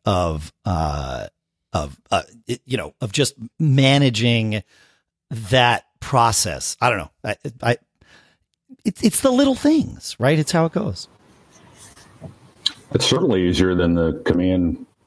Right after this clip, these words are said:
Speaker 2: control. Is it command? No, I don't even know. No, command option.
Speaker 1: Command
Speaker 2: Escape.
Speaker 1: option escape. Yeah, yeah, yeah.
Speaker 2: Yeah.
Speaker 1: Well, you could,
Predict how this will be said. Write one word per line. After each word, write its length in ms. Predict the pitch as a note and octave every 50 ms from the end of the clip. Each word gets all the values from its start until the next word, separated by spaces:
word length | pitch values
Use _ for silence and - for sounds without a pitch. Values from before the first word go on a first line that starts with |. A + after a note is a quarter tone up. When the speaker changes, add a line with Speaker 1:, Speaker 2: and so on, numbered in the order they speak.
| _ _
Speaker 2:
control. 420 | - - E2 - - F#2 F2+ F2 F2
Is 80 | F2+
it 80 | F#2 F2
command? 320 | F2+ G2 A2 B2 A#2+ G2+
No, 120 | G2 F#2+ G2+ G#2
I 40 | G#2
don't 80 | G#2+ G#2+
even 120 | G#2 G#2
know. 140 | A2 G#2+ D#2
No, 120 | D#2+ F#2 F#2+
command 300 | - - A2 G#2+ G#2 G#2
option. 380 | G#2 G#2+ G#2 - F2 - - - _ _ -
Speaker 1:
Command 220 | - D#3 D#3+ D#3
Speaker 2:
Escape. 80 | D3+ C#3+
Speaker 1:
option 200 | C#3+ - - C3+
escape. 360 | A#2 - - C#3+ C3 B2+ - _ -
Yeah, 160 | C#3 D3 D#3
yeah, 140 | D#3+ D#3+ D#3
yeah. 200 | D#3+ E3 E3 D3 G2+
Speaker 2:
Yeah. 100 | G2+ B2+
Speaker 1:
Well, 180 | F#3 G3+ F#3
you 200 | G#3 F#3 G3 B3
could, 300 | F#3 G#3 B3+ A3 E3 C#3